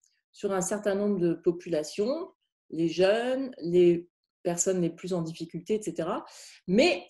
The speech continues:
avec cette difficulté que dès qu'on commence à cibler, bah, ça devient compliqué, de, il y a des effets de seuil, euh, voilà. Donc, euh, bien sûr, c'est un bon moment pour se poser cette question et essayer d'avoir des, des, des, des évaluations,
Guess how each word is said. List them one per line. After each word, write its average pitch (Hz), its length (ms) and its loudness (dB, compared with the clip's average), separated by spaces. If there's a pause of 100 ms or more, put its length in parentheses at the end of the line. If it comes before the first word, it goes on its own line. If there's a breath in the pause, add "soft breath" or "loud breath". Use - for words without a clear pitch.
avec 226 300 -2
cette 208 120 2
difficulté 202 520 -6
que 269 80 0
dès 220 200 0
qu'on 233 220 -4
commence 226 420 -2
à 180 120 -4
cibler, 208 680 0
bah, 175 160 0
ça 175 160 -4
devient 185 400 0
compliqué, 269 680 -2
de, 208 180 4
il 170 60 2
y - 60 4
a - 40 4
des 175 220 2
effets 190 220 2
de - 40 -10
seuil, 220 640 2
euh, 175 140 4
voilà. 160 240 -4 (560 soft breath)
Donc, 214 340 2
euh, 170 200 -2
bien 226 240 4
sûr, 359 180 -2
c'est - 180 -6
un 202 120 0
bon 233 180 0
moment 285 420 0
pour 254 200 -10
se 233 100 -4
poser 247 360 -4
cette 220 220 -6
question 226 400 -4 (120)
et 196 100 6
essayer 208 300 0
d'avoir 220 340 0
des, 175 260 0 (400 soft breath)
des, 160 300 4
des, 156 240 0
des 156 240 0
évaluations, 190 800 2